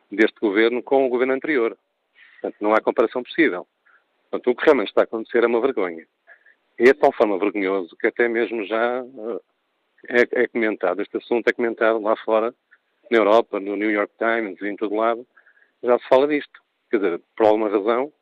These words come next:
em França há uma, há uma lei, que é a lei de <clears throat> antinepotismo, portanto, que impede familiares de fazerem parte de, do mesmo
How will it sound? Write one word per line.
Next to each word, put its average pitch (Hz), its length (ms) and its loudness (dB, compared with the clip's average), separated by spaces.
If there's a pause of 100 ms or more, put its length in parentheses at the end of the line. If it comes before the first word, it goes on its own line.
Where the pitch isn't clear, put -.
(480)
em 123 180 2
França 120 600 -2
há 120 140 2
uma, 117 340 0
há 113 100 -4
uma 110 280 -2
lei, 110 280 -6 (600)
que - 80 2
é 110 40 6
a 107 40 4
lei 113 180 2
de 123 280 -2 (200)
<clears throat> 131 180 -10
antinepotismo, 120 840 -4
portanto, - 400 -18 (580)
que 123 100 4
impede 117 480 4 (100)
familiares 107 600 -2 (840)
de 98 100 -6
fazerem 110 320 2
parte 110 400 0
de, 117 280 2
do 107 120 -4
mesmo 117 220 -4